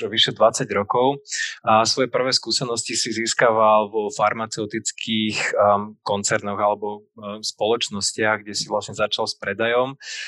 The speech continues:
Ale v dvetisícdesiatom, ak sa nemýlim, ťa oslovil,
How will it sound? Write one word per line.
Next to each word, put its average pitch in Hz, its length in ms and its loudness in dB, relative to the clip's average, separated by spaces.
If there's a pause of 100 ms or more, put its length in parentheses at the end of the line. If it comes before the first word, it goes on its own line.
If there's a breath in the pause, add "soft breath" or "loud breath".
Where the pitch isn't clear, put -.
(200 loud breath)
Ale 120 320 4
v - 20 -20
dvetisícdesiatom, 123 1400 0
ak 117 80 -8
sa - 100 -8
nemýlim, 117 380 -8
ťa 110 480 4
oslovil, 107 720 2